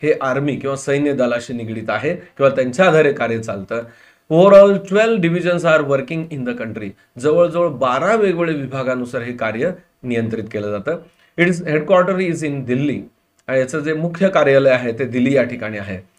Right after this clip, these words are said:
And it is in action all over the country with the help of army.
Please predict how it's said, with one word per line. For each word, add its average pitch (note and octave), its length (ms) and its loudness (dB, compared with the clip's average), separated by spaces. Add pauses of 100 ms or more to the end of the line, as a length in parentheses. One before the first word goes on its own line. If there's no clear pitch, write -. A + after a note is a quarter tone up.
(180)
And D#3 200 4
it D#3 280 -6
is G3 280 -2
in D3+ 120 -4
action C#3+ 560 -4 (300)
all G#3 140 4
over F3+ 180 4
the D#3 240 -2
country B2+ 280 -6
with A#2+ 200 -6
the A#2+ 100 -4
help A2+ 160 -10
of G#2+ 480 -8
army. G#2 180 -8